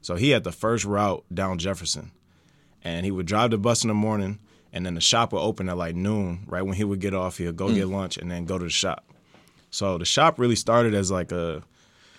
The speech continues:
Speaker 1: one-stop shop kinda thing. Like, you could go in there and get anything, electronics, records,
Speaker 2: Okay.
Speaker 1: jewelry, of course. Um,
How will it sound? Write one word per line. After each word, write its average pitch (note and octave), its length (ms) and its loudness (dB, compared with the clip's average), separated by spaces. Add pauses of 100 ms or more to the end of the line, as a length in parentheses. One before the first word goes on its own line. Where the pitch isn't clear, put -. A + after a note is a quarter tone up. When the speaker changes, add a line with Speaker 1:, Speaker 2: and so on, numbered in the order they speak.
(280)
Speaker 1:
one-stop G#2+ 480 4
shop A2 300 4
kinda F2 200 -2
thing. D#2 280 -8
Like, D2 240 -10
you G2+ 120 -4
could G#2 140 -4
go F#2+ 180 0
in F#2+ 60 0
there F#2 120 -2
and F2 80 -4
get F2 120 -4
anything, F#2 340 -2
electronics, F#2+ 680 -2
records, F2+ 720 -2
Speaker 2:
Okay. F#2+ 280 -2
Speaker 1:
jewelry, G2 360 2
of F2 100 -8
course. F#2 460 -4 (360)
Um, E2+ 500 -4